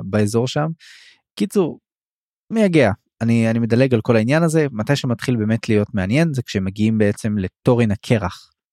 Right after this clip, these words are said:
שמין, אה, ספר, שזה גם מילה שכבר, אני מכיר אותה רק בגלל ה-, רק בגלל אריקסון, שהיה ב-, בספר השני, אני חושב. הם מגיעים לאיזשהו תורן קרח שהוא גדול, אה, הוא כזה ארוך, וזה חשוב כי זה היה בחיזיון של חנן מוסג,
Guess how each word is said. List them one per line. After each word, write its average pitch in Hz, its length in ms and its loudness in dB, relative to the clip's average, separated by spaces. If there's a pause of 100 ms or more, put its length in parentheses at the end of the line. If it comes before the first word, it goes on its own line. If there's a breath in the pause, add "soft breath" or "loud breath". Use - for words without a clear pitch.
(260)
שמין, 110 280 0
אה, 95 240 -2
ספר, 127 500 0
שזה 98 300 -4
גם 104 200 0
מילה 98 240 2
שכבר, 98 400 -2 (480)
אני 110 120 2
מכיר 107 240 2
אותה 113 140 0
רק 110 200 0
בגלל 107 380 2
ה-, 95 480 0
רק 113 200 -2
בגלל 110 240 2
אריקסון, 110 440 -4
שהיה 101 360 -2
ב-, 98 180 -4
בספר 107 380 -4
השני, 104 320 -2
אני 98 120 -4
חושב. 113 300 -4 (720)
הם 113 80 0
מגיעים 123 200 2
לאיזשהו 131 280 0
תורן 131 360 2
קרח 117 500 -2
שהוא 101 220 -6
גדול, 107 460 0
אה, 107 240 0
הוא 98 180 -4
כזה 104 240 -4
ארוך, 113 380 -2
וזה 101 260 0
חשוב - 480 -2
כי 107 300 -4 (340)
זה 107 160 0
היה 113 160 4
בחיזיון 110 580 0
של 113 100 -4
חנן 98 300 -4
מוסג, 104 320 -2